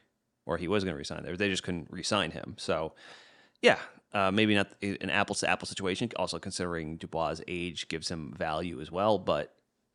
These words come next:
yeah, I, again, we'll see where this goes. I wouldn't be, uh, surprised if we don't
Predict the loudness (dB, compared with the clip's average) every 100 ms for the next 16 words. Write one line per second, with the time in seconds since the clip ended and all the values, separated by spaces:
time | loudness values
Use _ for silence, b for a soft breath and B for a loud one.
0 | _ -2 0 2 0 -2 -2 -6 -12 _
1 | _ _ _ -6 -2 -2 -2 -4 -2 0
2 | 0 -2 -2 -4 -4 -6 -6 -8 -10 -14
3 | _ -12 -10 -10 -12 -16 _ _ -6 -6
4 | -6 -10 -10 -10 -10 -10 -8 -6 -8 -6
5 | -6 -4 -6 -8 -8 -10 _ b b b
6 | b b b b -6 -4 0 0 0 -4